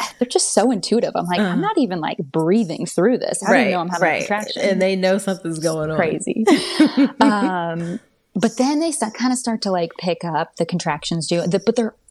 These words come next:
Speaker 1: so erratic. Like, I'm
Speaker 2: Okay.
Speaker 1: having one every seven minutes, and
Speaker 2: Uh-huh.
Speaker 1: then it's every two minutes, and then it's four minutes, and then it's back to, like, forty-five seconds. It was,
Speaker 2: Right.
Speaker 1: they're, like, all over the place.
Speaker 2: Right.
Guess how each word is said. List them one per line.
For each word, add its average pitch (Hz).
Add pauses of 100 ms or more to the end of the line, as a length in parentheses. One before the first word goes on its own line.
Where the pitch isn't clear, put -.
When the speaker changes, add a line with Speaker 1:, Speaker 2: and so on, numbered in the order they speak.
(120)
Speaker 1:
so 185
erratic. - (100)
Like, 190
I'm 175
Speaker 2:
Okay. 180
Speaker 1:
having 170 (400)
one 165
every 165
seven 277
minutes, 240
and 180
Speaker 2:
Uh-huh. 170
Speaker 1:
then 165
it's 165
every 165
two 269
minutes, 233
and 170
then 156
it's - (460)
four 247
minutes, 208
and 170
then 160
it's 156
back 160
to, -
like, - (360)
forty-five 170
seconds. 220
It 180
was, 202
Speaker 2:
Right. -
Speaker 1:
they're, 196
like, - (120)
all 170
over -
the -
place. -
Speaker 2:
Right. 165